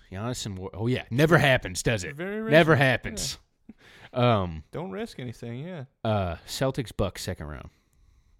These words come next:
Speaker 2: Not good. Not good.
Speaker 1: I'm taking Milwaukee, Boston. <laughs>
Speaker 2: What?
Speaker 1: Exactly. <laughs>
Speaker 2: Uh, and then Raptors, well, I don't know. Both the,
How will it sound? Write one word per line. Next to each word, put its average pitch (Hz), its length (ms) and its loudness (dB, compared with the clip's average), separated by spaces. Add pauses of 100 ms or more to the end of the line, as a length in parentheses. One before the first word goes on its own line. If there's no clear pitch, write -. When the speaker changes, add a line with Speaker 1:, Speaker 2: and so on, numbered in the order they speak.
(1040)
Speaker 2:
Not 101 180 -8
good. 107 280 -2 (1600)
Not 104 160 -6
good. 107 240 -6 (120)
Speaker 1:
I'm 135 140 -10
taking 139 440 -6
Milwaukee, 120 760 -4
Boston. 117 640 -6
<laughs> - 40 -8 (1200)
Speaker 2:
What? 302 360 2 (280)
Speaker 1:
Exactly. 123 640 0
<laughs> - 40 -12 (880)
Speaker 2:
Uh, 90 520 0
and 95 140 -6
then 87 160 -4
Raptors, 95 600 -6
well, 110 220 -10
I 113 100 -6
don't 127 100 -6
know. 110 220 -6
Both 101 220 -8
the, - 100 -18